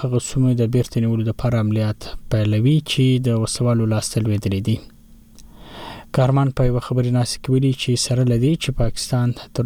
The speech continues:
نړیوالو فشارونو لاندې غوښتل وسلوال ته په هلمند کې مرکزونه جوړ کړي، خو افغان ځواکونه په بې سرو قربانیو مخه ډپ کړي. کهرمان یو ځل بیا پر وسلوالو غږ کړی چې د جګړې لاس واخلي او د سولې له لارې په حکومت کې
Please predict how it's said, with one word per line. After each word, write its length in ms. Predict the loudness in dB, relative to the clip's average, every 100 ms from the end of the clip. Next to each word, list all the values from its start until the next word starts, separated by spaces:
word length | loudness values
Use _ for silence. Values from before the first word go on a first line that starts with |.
| 0
نړیوالو 360 | 2 2 0
فشارونو 280 | -2 -2 0
لاندې 240 | 0 0 -2
غوښتل 280 | -4 0 0
وسلوال 340 | 0 0 -2 -2
ته 80 | -4
په 140 | -2
هلمند 220 | 0 -2 -2
کې 60 | -4
مرکزونه 360 | -4 -2 0 2 0
جوړ 100 | -2
کړي، 120 | -2 -4
خو 60 | -2
افغان 200 | -2 0 0
ځواکونه 340 | -2 0 0 0 0
په 40 | -2 0
بې 100 | -2 0
سرو 260 | 0 -2 -4 -6
قربانیو 500 | -4 -2 -2 -2 -4 -4 -8
مخه 240 | -4 -2
ډپ 140 | -2 -6 -8
کړي. 160 | -10 -10 -4
کهرمان 340 | 0 2 2 2
یو 40 | 0
ځل 80 | 2
بیا 60 | 0 2
پر 80 | 0
وسلوالو 400 | 0 -2 -2 0
غږ 160 | -2 0
کړی 120 | 0 0 -2 -20 -12
چې 100 | -2 0
د 20 | 0 0
جګړې 260 | 2 2 2
لاس 160 | -2 -4 -6 -2
واخلي 300 | -2 0 0
او 40 | 0
د 80 | -2
سولې 220 | 0 0 0
له 40 | 0
لارې 180 | 2 2 0
په 60 | -2 -4
حکومت 340 | -8 -6 -6 -4
کې 100 | -4